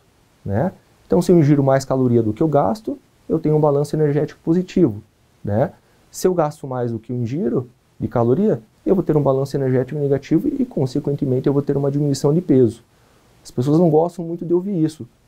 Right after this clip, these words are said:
mas isso que é muito antigo ainda é aplicado atualmente. É,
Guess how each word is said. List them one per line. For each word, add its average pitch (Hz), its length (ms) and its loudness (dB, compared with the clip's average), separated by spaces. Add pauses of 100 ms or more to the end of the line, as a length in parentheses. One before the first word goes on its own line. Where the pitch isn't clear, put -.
mas 120 320 0
isso 143 260 2
que 156 140 -4
é 135 40 2
muito 147 240 2
antigo 165 500 2 (160)
ainda 160 320 2
é - 20 6
aplicado 147 480 0
atualmente. 117 560 0 (500)
É, 143 220 4